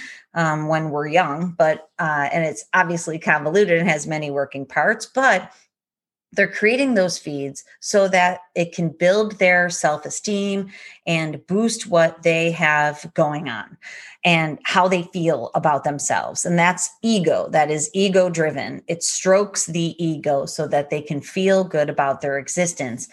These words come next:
Now, the beauty of it is, as we continue to talk about optimal functioning, when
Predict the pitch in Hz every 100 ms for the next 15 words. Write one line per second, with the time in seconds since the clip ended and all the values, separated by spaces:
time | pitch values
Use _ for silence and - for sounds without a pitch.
0 | - - 165 160 156 139 226 302 202 147
1 | 143 139 131 147 - 160 160 - 156 156
2 | 160 175 160 147 147 220 240 226 156 143
3 | 156 151 - 143 139 220 233 131 156 139
4 | 139 - - - _ 165 202 220 226 226